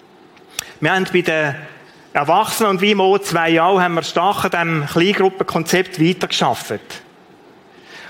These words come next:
Wir haben es erweitert, wir haben es, wir haben neue Gefäße geschaffen. Mich begeistert's. Ich habe Schule können machen mit der Kleingruppenleitung und ich habe hier gemerkt, beim Schulen, wie mich das selber begeistert.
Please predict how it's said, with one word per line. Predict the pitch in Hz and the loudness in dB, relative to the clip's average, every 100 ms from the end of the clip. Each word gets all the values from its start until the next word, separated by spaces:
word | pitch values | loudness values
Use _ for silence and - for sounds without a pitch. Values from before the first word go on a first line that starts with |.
| - | -6
Wir | 147 | -2
haben | 170 170 | -2 -2
es | - | -2
erweitert, | 151 143 196 233 214 165 151 | -2 2 0 0 -2 -2 0
wir | 156 | 0
haben | 156 | -2
es, | 156 - - - - | -6 -10 -14 -20 -12
wir | 165 156 | -4 -2
haben | 165 | 0
neue | 165 156 147 | 2 2 0
Gefäße | - 165 208 214 | 0 0 0 -2
geschaffen. | - 175 120 - 110 87 - - - _ - - - - - - - | -2 -2 -4 -4 -6 -6 -14 -20 -20 _ -20 -20 -20 -20 -20 -10 -2
Mich | 202 - | 0 0
begeistert's. | 151 147 175 226 - 180 123 - - - - - - - | -2 0 0 0 0 -2 -2 -6 -10 -12 -20 -20 -20 -8
Ich | - - | -4 0
habe | 156 | 2
Schule | 185 220 220 | 4 4 4
können | 214 208 | 0 0
machen | 196 151 156 | 0 0 0
mit | 151 | -2
der | - | 0
Kleingruppenleitung | 165 226 202 208 214 196 143 127 147 | 0 2 2 0 0 -2 -2 -2 -2
und | 143 - - - - | -2 -8 -20 -20 -8
ich | - 160 | -4 -2
habe | 165 | 2
hier | 196 233 | 2 4
gemerkt, | 220 196 - | 2 0 -2
beim | - 147 | -2 0
Schulen, | 151 196 208 | 2 4 4
wie | 175 | 2
mich | 165 147 | 0 0
das | - 147 | -4 -2
selber | 147 151 139 | 0 0 -2
begeistert. | 139 135 143 190 202 214 175 107 - | -4 -4 -2 -2 -4 -6 -8 -10 -14